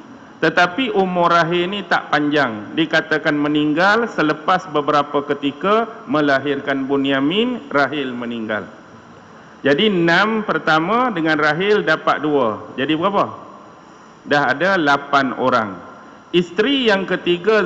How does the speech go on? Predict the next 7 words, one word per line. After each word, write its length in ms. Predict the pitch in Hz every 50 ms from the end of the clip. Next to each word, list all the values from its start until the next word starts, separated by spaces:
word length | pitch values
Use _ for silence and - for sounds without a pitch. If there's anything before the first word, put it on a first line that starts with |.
| 160
Zalfah 800 | 170 160 160 151 147 - 160 170 196 214 214 185 175 165 - 123
juga 400 | 151 180 185 180 190 226 220 208
melahirkan 800 | 190 180 170 165 156 151 160 170 180 175 170 - 180 170 165 160
dua 320 | 160 170 175 175 165 165 -
orang, 400 | 147 156 156 151 131 113 101 95 - - - - - - - - 110 - -
Jad 480 | 180 185 196 196 185 - - - -
dan 240 | 131 151 151 147 143